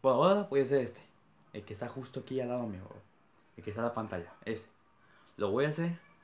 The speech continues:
en vivo y ya que todos lo vean, ¿está bien? Así que hasta aquí voy a dejar eso, ya dije esto, pero ni modo.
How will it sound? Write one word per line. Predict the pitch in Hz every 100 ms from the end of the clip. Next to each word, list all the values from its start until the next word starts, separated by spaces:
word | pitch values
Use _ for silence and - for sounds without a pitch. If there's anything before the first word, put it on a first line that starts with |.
| - - _ -
en | 101 104
vivo | 131 160 147 160 - - _ _ _ _
y | 120 113
ya | 104 107
que | - 98
todos | 110
lo | 107
vean, | 98 85 - _ _ _ _ _
¿está | 110
bien? | 160 170 _ _ - - _
Así | 98 98 101
que | 107 98
hasta | 95
aquí | 95 107 110
voy | 107
a |
dejar | 98 104
eso, | 143 143
ya | 101
dije | 101 101
esto, | 127 151 -
pero | 110 98 - _ _ -
ni | 104
modo. | 85